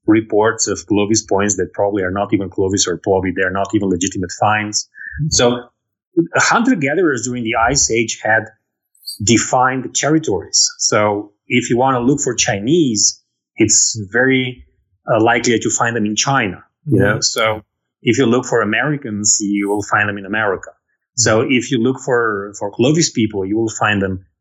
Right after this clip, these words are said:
Speaker 1: more or less on the territory of the United States, but not south of that.
Speaker 2: Hmm.
Speaker 1: So,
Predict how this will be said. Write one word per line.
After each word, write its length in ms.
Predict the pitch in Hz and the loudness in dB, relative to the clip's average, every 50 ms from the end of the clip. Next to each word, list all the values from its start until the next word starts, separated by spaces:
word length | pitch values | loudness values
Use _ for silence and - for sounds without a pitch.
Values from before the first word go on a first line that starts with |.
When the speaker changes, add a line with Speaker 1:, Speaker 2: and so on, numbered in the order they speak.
| _ - | _ -4
Speaker 1:
more 260 | 104 107 120 131 131 | 0 2 2 2 2
or 100 | 127 117 | 2 2
less 480 | 110 104 98 92 - - - - - - _ _ - | 0 0 0 0 0 0 0 -2 -6 -14 _ _ 0
on 100 | 110 104 | 2 2
the 100 | 107 104 | 2 2
territory 500 | - - 110 107 107 107 104 101 101 98 | 0 0 -2 -2 -2 -2 -4 -4 -4 -4
of 160 | 90 92 92 | -4 -6 -4
the 60 | 101 98 | -4 -2
United 400 | 101 95 92 - - - - - | -2 0 -2 -2 -4 -4 -2 -2
States, 440 | - - - 139 110 90 90 - - | 0 0 2 2 0 0 -2 -4 -8
but 120 | - 90 101 | -6 -2 0
not 220 | 107 107 107 - | 0 0 2 0
south 340 | - - 117 107 104 95 - | 0 2 2 2 0 0 -4
of 120 | 92 80 | -10 -10
that. 180 | - 90 - - - - _ - 190 | -10 -10 -10 -12 -18 -12 _ 0 2
Speaker 2:
Hmm. 100 | 180 127 113 - - - - | 4 4 2 0 -4 -6 -2
Speaker 1:
So, 420 | - - - 120 120 120 117 - | 0 2 2 4 2 2 0 -2